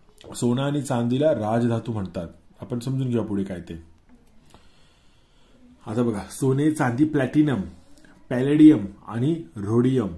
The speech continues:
ओके, हे जे धातू आहेत ना, ह्यांना राजधातू असं म्हणतात,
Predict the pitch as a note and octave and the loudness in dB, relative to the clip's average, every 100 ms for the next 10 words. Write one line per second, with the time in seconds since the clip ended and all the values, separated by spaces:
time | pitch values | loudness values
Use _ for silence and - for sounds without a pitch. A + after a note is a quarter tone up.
0 | - - - - G#2+ C3+ G2 B2 D#3+ E3 | -16 -20 -20 -16 -6 -4 0 0 0 -4
1 | A#2+ B2+ A#2 G#2+ G#2 D#3 C3+ A#2+ A2+ C#3+ | -8 -6 -4 -4 -2 -4 -2 -6 -6 -4
2 | A#2+ A2 A#2 A#2+ A#2+ C#3+ B2+ B2 A2+ G2 | -4 -4 -2 -4 -4 -6 -6 -6 -8 -8
3 | F#2 | -10